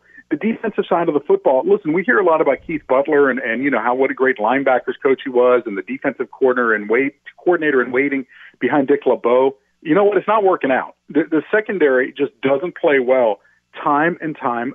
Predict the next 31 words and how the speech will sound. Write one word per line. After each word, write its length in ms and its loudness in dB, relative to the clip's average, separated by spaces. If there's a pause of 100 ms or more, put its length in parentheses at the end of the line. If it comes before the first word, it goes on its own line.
again. 440 0
And 180 -6
I 120 0
don't 280 -2
think 160 -8
it's 140 -4
necessarily 580 0
a 60 -2
talent 460 -2
issue. 340 -4 (320)
I 80 2
just 200 0
think 200 0
it, 100 0
it's 260 -4
more 240 -2
of 60 -8
a 60 0 (120)
scheme 300 -2
issue 320 -10 (300)
for 80 2
the 80 4
Pittsburgh 420 -2 (100)
Steelers. 360 4
And 100 0
you, 100 -2
you 180 -8
just 160 -4
have 180 0
so 100 0
much 140 0